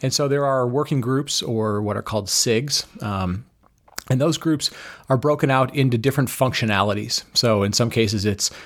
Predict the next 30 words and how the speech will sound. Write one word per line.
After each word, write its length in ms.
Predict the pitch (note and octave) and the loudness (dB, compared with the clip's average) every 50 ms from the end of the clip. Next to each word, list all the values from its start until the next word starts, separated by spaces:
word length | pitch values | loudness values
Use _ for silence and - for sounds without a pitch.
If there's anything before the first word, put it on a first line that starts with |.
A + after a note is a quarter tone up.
| - - - | -20 -20 -8
how 180 | - - A#2+ A2+ | -2 0 2 2
does 180 | A2+ A2+ - | 2 2 2
Kubernetes 440 | - - A2+ A#2 A#2 A2 G#2+ G2 - | 0 -2 0 2 4 4 4 2 0
work 260 | - G#2 G#2 G#2+ - | 0 -2 -2 -2 -2
with 120 | - G2+ G2 | -2 -2 -2
a 100 | F#2+ G2 | -2 -4
cloud 260 | - - C3+ C3+ B2 | -2 0 0 0 2
provider? 520 | A2 B2 A#2 A#2 A#2 A2+ G#2+ A2+ A2+ G#2+ | 0 2 2 4 4 4 4 4 4 2
How 200 | G2 - - A#2 | 2 2 0 0
does 140 | G#2 G2 - | 0 0 -2
Kubernetes 480 | - - A2+ G#2 G#2 G2 F#2+ F2+ - - | -4 -6 -6 -4 -2 -2 -4 -4 -6 -6
work 380 | G2+ G2+ G2 F#2+ - - - - - - - - - _ | -4 -2 0 0 0 -2 -8 -20 -20 -20 -20 -20 -16 _
on 340 | - G#2 G2 F#2+ F2+ F#2 F#2+ | -4 -2 0 0 0 2 2
nodes? 520 | G#2+ B2+ C3 B2 A#2 A2+ A2+ A2 G#2+ F#2+ | 2 4 4 4 4 4 4 2 0 0
How 140 | - - B2 | -2 -2 0
does 100 | A2+ G#2 | 0 0
it 100 | A2+ G#2 | 0 -2
work 220 | G#2+ G#2+ G#2+ - - | -2 -4 -4 -4 -6
on 120 | A#2 A#2 | -6 -2
security? 720 | - - - - - - D3 D3 C3+ B2+ A#2+ A#2+ A#2 A2 | -2 -2 -2 -2 -2 0 2 2 4 4 4 4 4 4
How 120 | G2+ F#2 A2+ | 2 2 0
does 140 | G#2+ G2 A2+ | -2 -2 -4
it 80 | A2 | -4
work 220 | G2+ G2+ G2+ - - | -4 -4 -6 -6 -8
on 120 | - - | -6 -2
scaling? 840 | - - - - - B2 B2+ B2+ B2 B2 A#2+ A#2 A#2 A2+ G#2+ G#2+ G#2 | -2 0 0 2 2 2 2 2 2 0 0 0 0 0 -2 -2 -4
How 140 | - - A2 | -4 -6 -6
does 100 | F#2+ F2 | -6 -4
documentation 800 | - G2 F2+ - - F#2+ F#2 F2+ - - B2+ A#2+ - - A#2 G#2+ | -4 -4 -4 -4 -6 -8 -10 -8 -4 -2 -2 -2 -2 -2 -4 -4
work? 320 | G2+ G#2 G2+ G2 - - | -4 -4 -4 -4 -6 -10